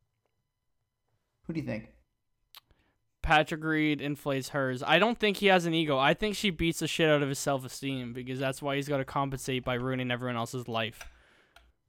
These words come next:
Speaker 1: Actually, you're so right. That's a great take. You are so right. That is such a great take.
Speaker 2: Patrick Reed, if you're listening, we would love to have you on our show.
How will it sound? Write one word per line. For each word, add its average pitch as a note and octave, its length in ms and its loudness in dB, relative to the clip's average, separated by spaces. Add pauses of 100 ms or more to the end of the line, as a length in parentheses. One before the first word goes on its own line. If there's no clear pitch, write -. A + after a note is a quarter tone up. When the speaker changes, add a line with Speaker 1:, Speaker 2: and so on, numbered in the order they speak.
(680)
Speaker 1:
Actually, C#3 320 0
you're D3+ 120 2
so C3 200 0
right. A2 400 -4 (840)
That's C#3+ 140 0
a C3 60 -4
great A#2 240 -4
take. G#2+ 300 -4
You D3+ 220 6
are E3 120 10
so C3 260 2
right. A#2+ 260 -2
That D3 160 6
is A3 120 2
such C3+ 220 6
a C#3 60 0
great C3+ 260 -4
take. C3 300 -6 (680)
Speaker 2:
Patrick F#3 400 -2
Reed, D#3+ 300 0
if D#3+ 120 -4
you're F#3 120 0
listening, D#3 640 -2 (160)
we E3 140 -4
would C#3+ 160 -2
love C3 320 -2
to C#3 100 -6
have B2 240 -4
you A#2 140 -4
on A#2 160 -6
our A2+ 80 -8
show. - 360 -14